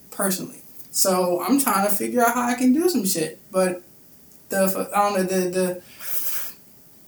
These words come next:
it's just a, it's a big risk. That's the word for it. It's a big risk. You know, I'm going back to Thailand for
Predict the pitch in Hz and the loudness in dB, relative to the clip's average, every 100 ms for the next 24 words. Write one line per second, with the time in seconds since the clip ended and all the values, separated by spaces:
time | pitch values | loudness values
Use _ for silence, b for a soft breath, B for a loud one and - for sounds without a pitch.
0 | - - - - 247 262 254 - 196 190 | -20 -20 -10 2 4 6 6 6 4 4
1 | 208 233 254 185 190 185 - - - - | 4 6 4 4 4 6 4 4 -4 -12
2 | - - 185 185 170 160 151 - - - | -16 -8 -2 0 0 -2 -4 -6 -8 -10
3 | - 180 175 170 165 156 - 185 170 180 | -12 -10 -4 -2 -2 -6 -6 -4 -2 2
4 | 202 202 190 190 175 185 180 180 180 180 | 2 4 2 0 -2 0 2 2 0 -2
5 | 160 160 160 | -4 -6 -8